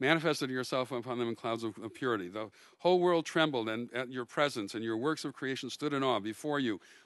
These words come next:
When you, O our King, did, revealed yourself on Mount Sinai to teach your people your law and commandments,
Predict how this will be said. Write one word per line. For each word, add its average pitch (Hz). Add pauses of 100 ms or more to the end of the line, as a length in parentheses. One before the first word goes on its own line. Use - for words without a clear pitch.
When 123
you, 170
O 139
our 117
King, 156
did, 123
revealed 135
yourself 135
on 117
Mount 110
Sinai 135
to 110
teach 160
your 135
people 127
your 110
law 127
and 123
commandments, 139